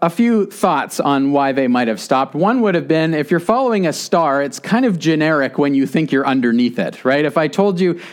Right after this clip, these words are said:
"Hey, there's a star over Vancouver, and underneath you're gonna find so-and-so, go and find them, just follow the star," you could get to Vancouver and think that you're right underneath the star, but still be kilometers away from it because it's kind of generic to follow a star.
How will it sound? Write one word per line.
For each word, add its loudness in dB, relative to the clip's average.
"Hey, 2
there's 0
a 0
star 0
over 0
Vancouver, 0
and 0
underneath 0
you're 0
gonna 0
find 0
so-and-so, 0
go 2
and -2
find 0
them, 0
just -2
follow 0
the -2
star," -2
you 2
could 0
get 2
to 2
Vancouver 0
and 0
think 0
that 0
you're 2
right 2
underneath 0
the -2
star, 0
but -2
still 0
be 0
kilometers 0
away 0
from -2
it -2
because -2
it's -4
kind -2
of -2
generic 0
to -4
follow -2
a -6
star. -4